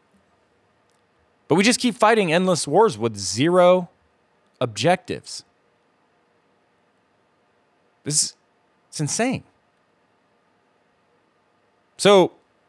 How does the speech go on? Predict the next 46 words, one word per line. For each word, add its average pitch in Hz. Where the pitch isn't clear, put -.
it's -
so 311
insane 151
that 151
some 139
good, 190
decent 190
members 139
of 110
Congress, 117
and 151
these 240
are 262
the 226
people 220
you 190
gotta 190
watch, 160
guys. 98
These 208
are 254
the 190
people 190
who 165
haven't 156
sold 180
out 156
yet, 117
or 170
at 151
least 208
on 151
some 196
level 110
haven't. 113
Maybe 147
in 180
a 175
couple 180
areas 170
they've 170
sold 170
out 165
to 170
the 156
swamp, 165